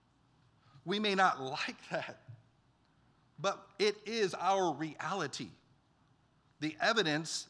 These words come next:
that we are not righteous is overwhelming. I'm reminded of a man who once said, "There is no doctrine in Scripture that is more empirically <laughs> verifiable than the doctrine," well, that's not true, but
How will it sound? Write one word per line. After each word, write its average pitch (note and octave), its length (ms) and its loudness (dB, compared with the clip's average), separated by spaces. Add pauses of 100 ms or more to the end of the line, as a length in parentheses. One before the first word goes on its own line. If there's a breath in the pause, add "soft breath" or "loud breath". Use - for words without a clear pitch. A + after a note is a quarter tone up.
that C#3+ 200 0
we E3+ 180 0
are D3 200 2
not D3+ 460 2
righteous C#3+ 640 -2
is F3+ 320 -6 (200)
overwhelming. D3+ 1500 -6 (1500)
I'm C#3 160 -4
reminded D3+ 480 2
of C#3+ 100 2
a C3+ 80 0
man D3 240 -2
who C#3 120 -2
once C#3+ 260 -2
said, B2+ 400 -4 (480 loud breath)
"There D3+ 200 2
is C#3+ 280 -2 (180)
no F3+ 720 2
doctrine D3 640 0
in B2+ 120 -6
Scripture C#3+ 440 -6
that B2+ 140 -2
is B2+ 120 -6
more C3+ 200 -4
empirically C#3+ 600 -4
<laughs> - 140 -14
verifiable C3 800 2
than A#2 160 -6
the A2+ 120 -4
doctrine," B2 520 2
well, G2+ 160 -6
that's G#2 200 -8
not - 160 -10
true, A#2 260 -4
but B2+ 160 -8